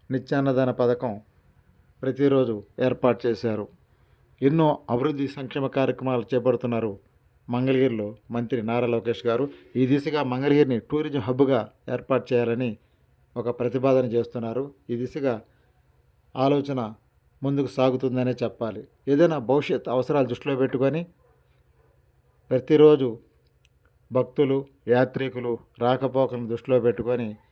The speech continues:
ఈ విధంగా ఏర్పాటు చేస్తున్నారు. అదేవిధంగా బస్టాండ్ నుంచి ఇక్కడికి దిగువ సన్నిధికి, దిగువ సన్నిధి నుంచి ఘాట్ రోడ్ ద్వారా కొండపైకి వెళ్ళటానికి కూడా భవిష్యత్తులో ప్రత్యేకంగా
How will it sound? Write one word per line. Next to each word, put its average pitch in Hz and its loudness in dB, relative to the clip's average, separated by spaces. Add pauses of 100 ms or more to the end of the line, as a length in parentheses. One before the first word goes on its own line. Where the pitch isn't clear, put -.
(160)
ఈ 123 -2
విధంగా 127 0 (280)
ఏర్పాటు 123 -2
చేస్తున్నారు. 110 -4 (520)
అదేవిధంగా 135 6 (680)
బస్టాండ్ 151 0
నుంచి 143 -4 (2500)
ఇక్కడికి 135 -2
దిగువ 131 4
సన్నిధికి, 135 -2
దిగువ 139 6
సన్నిధి 143 0
నుంచి 135 -4 (220)
ఘాట్ 131 -4
రోడ్ 143 4
ద్వారా 123 2 (460)
కొండపైకి 139 2
వెళ్ళటానికి 131 0
కూడా 120 4 (180)
భవిష్యత్తులో 131 2 (520)
ప్రత్యేకంగా 131 0